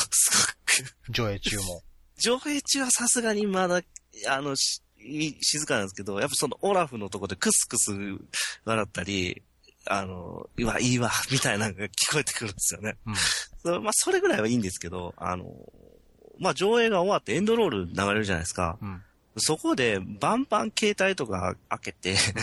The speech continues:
Speaker 1: <laughs> あの、で、その感想もそこでガンガン喋ってるんですよ。
Speaker 2: 「もうオラフ良かったね」ってツイートしてますよ。
Speaker 1: そうね。それは出てってからやってくれと。
Speaker 2: <laughs>
Speaker 1: まあ、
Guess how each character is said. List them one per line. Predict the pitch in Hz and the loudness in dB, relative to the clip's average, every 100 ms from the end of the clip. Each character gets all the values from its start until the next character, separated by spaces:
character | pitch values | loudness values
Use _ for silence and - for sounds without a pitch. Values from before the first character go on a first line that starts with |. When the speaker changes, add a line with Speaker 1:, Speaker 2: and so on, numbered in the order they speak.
| 101 - - - - - - - | 0 0 0 -4 -2 -2 -6 -6
Speaker 1:
<laughs> | 101 | -2
あ | 101 | 0
の、 | 95 98 | 0 2
で、 | 156 139 113 107 95 98 117 101 | 2 2 0 -6 -12 -12 -12 -2
そ | - 127 | 0 2
の | 117 | 2
感 | - 175 180 | 2 2 4
想 | 185 | 4
も | 131 | 4
そ | - | 2
こ | 113 131 | 0 0
で | |
ガ | 90 117 | 2 2
ン | 143 | 2
ガ | 95 | 2
ン | |
喋 | 85 92 101 | 2 0 -2
っ | |
て | - 101 | -4 -4
る | 90 87 | -4 -8
ん | |
で | 82 | -8
す | - - | -8 -8
よ。 | 85 - _ - 107 | -10 -12 _ -16 -8
Speaker 2:
「も | 104 113 117 | -4 0 4
う | |
オ | 139 | 4
ラ | 147 | 4
フ | 131 | 4
良 | 143 156 | 4 6
か | 165 | 6
っ | - | 4
た | 143 | 0
ね」 | 139 135 | 2 0
っ | |
て | 127 | 0
ツ | - 143 | 0 2
イ | |
ー | |
ト | 147 | 4
し | 156 139 | 2 2
て | 151 | 2
ま | 147 | 4
す | 143 - | 2 4
よ。 | 135 98 - - _ 57 67 67 254 | 2 2 -6 -20 _ -20 -18 -10 0
Speaker 1:
そ | - - - 131 | 4 4 2 0
う | |
ね。 | 104 90 - - - - - _ - | 0 -2 -2 0 -2 -8 -18 _ -6
そ | - - | -2 2
れ | 277 | 2
は | 294 | 2
出 | 131 139 | 0 0
て | 160 226 | 0 -2
っ | |
て | - 120 | -2 -2
か | 95 | -2
ら | |
や | 92 | -4
っ | |
て | - | -4
く | 95 | -4
れ | 90 | -2
と。 | - - | 0 0
Speaker 2:
<laughs> | |
Speaker 1:
ま | |
あ、 | 90 | 2